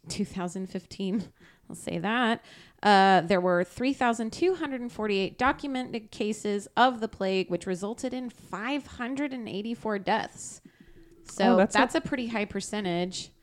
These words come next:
Speaker 2: Yeah.
Speaker 1: Um, most of them, though, are happening in third world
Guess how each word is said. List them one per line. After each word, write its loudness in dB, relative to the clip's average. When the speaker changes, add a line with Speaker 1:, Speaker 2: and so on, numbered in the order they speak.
Speaker 2:
Yeah. 6
Speaker 1:
Um, 4
most 6
of 0
them, 2
though, 8
are 6
happening 0
in -6
third -6
world -8